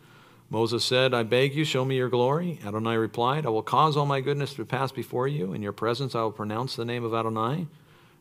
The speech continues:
Verse twenty-one, "Here," he said, "is a place near me. Stand on the rock.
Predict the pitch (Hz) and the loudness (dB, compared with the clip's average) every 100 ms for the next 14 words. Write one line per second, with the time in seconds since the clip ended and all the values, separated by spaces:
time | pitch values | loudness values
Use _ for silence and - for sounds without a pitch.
0 | - 101 98 - 110 113 107 117 147 139 | -6 -4 -2 -4 -4 -2 0 2 2 2
1 | 131 127 117 127 120 113 123 123 117 120 | 2 0 0 -2 -2 -4 -2 -2 -2 -2
2 | 131 151 180 - 110 107 101 98 113 175 | 0 0 0 -2 -2 -2 -2 0 0 0
3 | 165 | -6